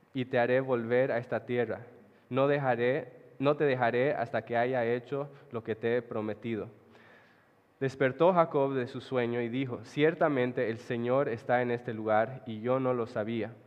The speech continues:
Tuvo miedo y añadió: "Cuán imponente es este lugar. Esto no es más que la casa de Dios, y esta es la puerta del cielo".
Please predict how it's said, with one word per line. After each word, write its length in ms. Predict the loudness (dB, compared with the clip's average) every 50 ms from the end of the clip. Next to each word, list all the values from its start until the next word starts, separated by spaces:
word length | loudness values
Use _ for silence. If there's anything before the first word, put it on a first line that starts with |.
| -20 -20 -20 -20 _
Tuvo 300 | -6 -4 -2 0 0 0
miedo 640 | 0 0 -2 0 2 2 4 4 2 2 0 -2 -4 -8 -18 -20 -18 -10
y 120 | -4 0
añadió: 560 | 0 0 2 2 0 0 0 -2 -2 -2 -2 -6 -12 -20 -20 -20 -12 0
"Cuán 220 | 4 4 6 6
imponente 800 | 4 2 0 0 0 0 2 2 0 0 -2 -2 -2 -2 -2 -2
es 100 | -4 -4
este 240 | -6 -6 -4 -6
lugar. 500 | -6 -4 0 2 2 2 2 0 -6 -16 -20 -20 -20 -20 -18 -8
Esto 420 | -2 -2 -2 -2 0 0 0 0 0
no 200 | 0 0 0 0
es 120 | 0 -2
más 320 | -2 0 0 0 0 -2 -4
que 120 | -4 -2
la 160 | -2 -2 0
casa 320 | 2 0 0 2 0 -4 -2
de 140 | -2 -4
Dios, 360 | -4 -4 -2 -2 -4 -4 -8 -10
y 140 | -6 -2 -2
esta 260 | -2 -2 -2 -4 -4
es 80 | -4 -2
la 240 | -2 -4 -4 -4
puerta 360 | -4 -2 -2 -2 -2 -2 -2 -2
del 140 | -2 -4
cielo". 360 | -6 -6 -4 -4 -4 -4 -6